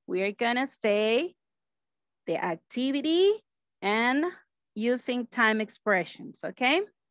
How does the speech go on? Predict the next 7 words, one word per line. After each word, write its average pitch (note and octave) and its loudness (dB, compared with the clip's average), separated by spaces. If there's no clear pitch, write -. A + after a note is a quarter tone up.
And G2+ 0
time, F3+ 2
time. E3+ 0
So - -8
let's F4+ 2
listen. A#3+ 2
Let's F4 0